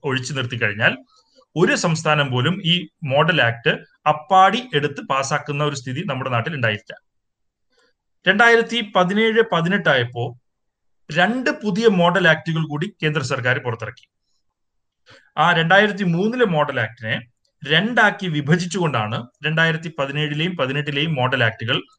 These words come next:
പുറത്തിറക്കിയത്. രണ്ടായിരത്തി പതിനേഴിലെ മോഡൽ ആക്ട് എ പി എം സി വിപണികളെ മാത്രം ബന്ധിപ്പിക്കുന്നതാണെങ്കിൽ രണ്ടായിരത്തി പതിനെട്ടിലെ മോഡൽ ആക്ട് കരാർ കൃഷിയെ പ്രോത്സാഹിപ്പിക്കുക എന്ന ലക്ഷ്യത്തോടു കൂടി കൊ-, കൊ-, കൊണ്ടുവന്ന പ്രത്യേക ബില്ലായിരുന്നു.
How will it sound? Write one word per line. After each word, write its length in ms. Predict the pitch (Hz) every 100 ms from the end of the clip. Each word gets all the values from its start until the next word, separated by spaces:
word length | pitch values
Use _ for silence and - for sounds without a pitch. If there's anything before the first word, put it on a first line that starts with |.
| _
പുറത്തിറക്കിയത്. 540 | 160 156 120 113 95 - _ _ _ _ _ - -
രണ്ടായിരത്തി 480 | 170 175 180 170 160
പതിനേഴിലെ 480 | 165 170 196 196 190
മോഡൽ 340 | 156 151 151
ആക്ട് 380 | 131 123 147 214 - _
എ 80 | 156
പി 180 | 165 180
എം 140 | 175
സി 140 | 160 170
വിപണികളെ 480 | 147 147 151 156
മാത്രം 480 | 143 131 156 180 180
ബന്ധിപ്പിക്കുന്നതാണെങ്കിൽ 920 | 143 135 143 131 127 107 101 107 202 - _ _ _ 170
രണ്ടായിരത്തി 540 | 175 180 175 160 165 175
പതിനെട്ടിലെ 460 | 175 208 208 202
മോഡൽ 320 | 156 139 131
ആക്ട് 440 | 110 - 131 254 - _ _ _ _ 175
കരാർ 260 | 180 240
കൃഷിയെ 340 | 233 190 202 196
പ്രോത്സാഹിപ്പിക്കുക 800 | 175 170 170 165 160 151 151 151
എന്ന 200 | 143 143
ലക്ഷ്യത്തോടു 440 | 127 131 131 123
കൂടി 180 | 123 123
കൊ-, 200 | 123 123
കൊ-, 300 | - 135 135
കൊണ്ടുവന്ന 360 | 135 131 120
പ്രത്യേക 420 | 170 - - 180 160
ബില്ലായിരുന്നു. 480 | 123 110 98 95